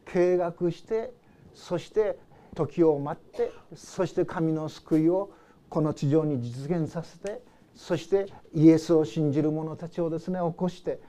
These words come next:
そして彼らをですね、新しい神の民として、すなわちエクレシアとして、教会として、神は形作り、それを成長させ、それを進展させていくということだ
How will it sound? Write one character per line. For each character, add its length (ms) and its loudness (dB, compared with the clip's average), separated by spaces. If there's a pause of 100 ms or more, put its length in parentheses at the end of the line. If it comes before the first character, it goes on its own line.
(220)
そ 300 -6
し 80 -12
て 140 2
彼 240 -4
ら 180 0
を 80 0
で 80 -4
す 100 -12
ね、 220 -8 (340)
新 380 0
し 140 2
い 40 2
神 260 -2
の 140 -2 (160)
民 160 0
と 160 2
し 120 -6
て、 200 2 (140)
す 160 -8
な 80 -2
わ 80 -2
ち 240 -8
エ 80 -2
ク 180 2
レ 140 8
シ 160 -2
ア 120 2
と 160 -2
し 100 -12
て、 240 -4
教 340 0
会 320 -10
と 180 -10
し 140 -18
て、 300 -4 (400)
神 340 -4
は 300 -4 (680)
形 460 -4
作 320 -2
り、 200 -4 (340)
そ 260 -4
れ 100 6
を 280 2 (1700)
成 360 0
長 240 0
さ 140 -14
せ、 160 -8
そ 180 -4
れ 80 2
を 160 0
進 340 -4
展 260 -4
さ 140 -12
せ 160 -18
て 100 2
い 60 0
く 100 -2
と 160 -4
い 80 0
う 60 -6
こ 120 -14
と 140 -10
だ 100 -14